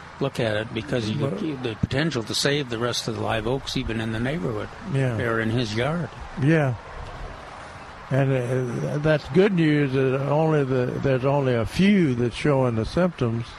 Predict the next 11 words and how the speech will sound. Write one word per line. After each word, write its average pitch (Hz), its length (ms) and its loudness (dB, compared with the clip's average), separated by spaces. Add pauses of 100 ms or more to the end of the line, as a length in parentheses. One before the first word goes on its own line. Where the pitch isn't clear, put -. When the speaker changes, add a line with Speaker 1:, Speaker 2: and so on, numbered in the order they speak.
(640)
Speaker 2:
and 127 160 4
they're 127 140 4
next 139 320 2
to 127 100 2
the 113 140 0
house. 127 480 2 (260)
See, 123 300 2
that's 113 260 -2 (240)
the, 131 120 -4
the 127 360 -2 (180)
idea. 117 400 0